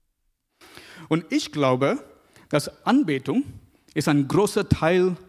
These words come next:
unseres Lebens. Ich würde sagen, das größte Teil, das Kern. Aber sag mal so, ist ein großer Teil unseres Lebens sogar mehr, als wir denken. Und vielleicht fragt ihr, "Wirklich?"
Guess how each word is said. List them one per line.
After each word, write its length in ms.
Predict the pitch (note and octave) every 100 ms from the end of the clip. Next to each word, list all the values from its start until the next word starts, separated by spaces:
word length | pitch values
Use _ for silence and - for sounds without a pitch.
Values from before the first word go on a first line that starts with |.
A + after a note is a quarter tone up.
| _
unseres 400 | - C#3+ C3+ B2+
Lebens. 500 | C3 B2 B2 C3 - _ _ _ _ _ _ _ _ _ _ _ _ _ _ _ -
Ich 140 | C#3+
würde 160 | E3+ D#3
sagen, 400 | D3 C#3+ D3 B2+
das 200 | - -
größte 360 | C3+ - A#2+
Teil, 260 | - - F3 _ _ _ _ _ _ _ _ _ _
das 200 | C#3+ -
Kern. 320 | - B2 D3+ - _ _ _ -
Aber 200 | C#3 C#3
sag 220 | - F#3
mal 160 | F#3+ F3+
so, 220 | F3+ F3
ist 480 | - G3 - - - _ _ _ _ _ _ _ - - _ _ _ _ _ _ _
ein 200 | F#3+ G3+
großer 240 | E3+ D#3+
Teil 160 | E3+ D#3
unseres 320 | D3+ C#3 -
Lebens 520 | C3 B2+ B2+ - - _ _
sogar 300 | - D3 B2
mehr, 420 | A2+ A#2 G3 -
als 180 | D3 B2
wir 120 | C3
denken. 360 | A#2+ A#2+ B2 B2+
Und 120 | C3
vielleicht 260 | C#3 C#3
fragt 320 | - C#3 C3+ C#3
ihr, 180 | C3+ - - - _ _ _ _ _ _ _ _ _ _ _ -
"Wirklich?" 680 | A#2+ C3+ - - - -